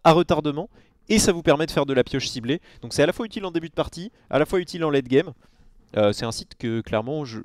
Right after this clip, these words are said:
je pense on, on verra. C'est un site qu'on verra. Euh, voilà, bah là c'est le même, hein. Préparation antique, un deuxième, euh, un deuxième site exactement lui-même qui invoque un petit, euh, un petit chronoton derrière.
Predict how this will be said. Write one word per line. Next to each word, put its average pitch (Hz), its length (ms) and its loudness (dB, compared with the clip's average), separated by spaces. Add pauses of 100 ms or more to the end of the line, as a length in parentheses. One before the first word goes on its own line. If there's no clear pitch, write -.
(120)
je 107 120 -12
pense 127 280 -6
on, 107 400 -10
on 113 100 -14
verra. 104 400 -4 (1400)
C'est - 160 -14
un 101 60 -12
site - 200 -18
qu'on 113 140 -12
verra. 101 260 -2 (840)
Euh, 107 920 -6
voilà, 107 260 -2
bah 95 140 -2
là 107 100 -2
c'est - 160 -6
le 98 120 -4
même, 101 200 -2
hein. 90 200 -6
Préparation 113 640 -2
antique, - 600 -10 (160)
un 104 160 -14
deuxième, 110 460 -6
euh, 101 220 -6
un 107 100 -6
deuxième 110 260 -8
site 123 220 -8
exactement 107 380 -8
lui-même 104 220 -10
qui - 140 -12
invoque 98 240 -12
un 95 280 -12
petit, - 320 -12
euh, 104 100 -8
un 95 60 -14
petit - 180 -20
chronoton 113 560 -8
derrière. 101 340 -4